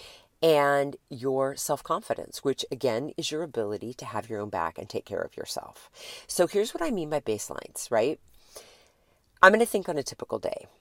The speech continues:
Here are some of the baselines that I'm very aware of, my minimum amounts, okay? Most days, at a minimum, I try very hard to be asleep by ten in the morning, and I try to get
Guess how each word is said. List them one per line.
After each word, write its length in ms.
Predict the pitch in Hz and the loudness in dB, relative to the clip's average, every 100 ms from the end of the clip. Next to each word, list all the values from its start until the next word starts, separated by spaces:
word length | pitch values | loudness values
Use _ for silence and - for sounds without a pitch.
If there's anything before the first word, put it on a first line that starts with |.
| _ _ _ _ | _ _ _ _
Here 180 | - 190 | 2 4
are 60 | 208 | 4
some 180 | 226 | 0
of 60 | 208 | -2
the 80 | 131 | -2
baselines 680 | - 113 - 120 110 107 - | 0 -4 -2 -2 -2 -4 -4
that 100 | - 120 | -4 -2
I'm 460 | 117 113 117 113 - _ | -2 0 -2 -6 -14 _
very 320 | 113 127 113 | -2 0 2
aware 320 | 110 95 98 101 | 0 -2 -2 -2
of, 220 | - - | -4 -4
my 140 | 120 | -4
minimum 480 | 113 117 117 113 104 | -2 -4 -4 -4 -4
amounts, 540 | 95 87 - - - - - | -6 -6 -8 -10 -10 -12 -6
okay? 380 | 117 101 143 - _ - - - _ _ _ _ _ | 0 0 0 -10 _ -20 -20 -20 _ _ _ _ _
Most 500 | 120 135 151 208 - | -6 4 4 4 0
days, 600 | - 185 110 - - - - _ _ | 2 2 2 -2 -4 -6 -12 _ _
at 120 | 120 131 | 4 4
a 40 | |
minimum, 480 | 175 135 107 92 113 _ _ _ _ _ _ _ | 2 0 -4 -8 -12 _ _ _ _ _ _ _
I 540 | 135 135 147 175 214 - _ _ _ _ - | 10 10 8 4 0 -10 _ _ _ _ -4
try 200 | 156 127 | 2 2
very 260 | 123 147 | 4 2
hard 240 | 175 156 147 | 2 0 0
to 40 | |
be 140 | 123 | -2
asleep 480 | 120 - 131 123 - _ _ _ | -4 -4 -4 -6 -8 _ _ _
by 120 | 123 | 0
ten 240 | - 127 107 | 0 -4 -4
in 100 | 135 | -6
the 60 | |
morning, 400 | 156 104 101 98 - _ - - - _ 156 | -4 -4 -4 -8 -14 _ -20 -20 -20 _ 4
and 240 | 151 143 | 4 4
I 100 | 143 | 0
try 300 | 135 - 131 | -4 4 4
to 140 | 127 156 | 4 0
get 320 | 131 113 | 2 2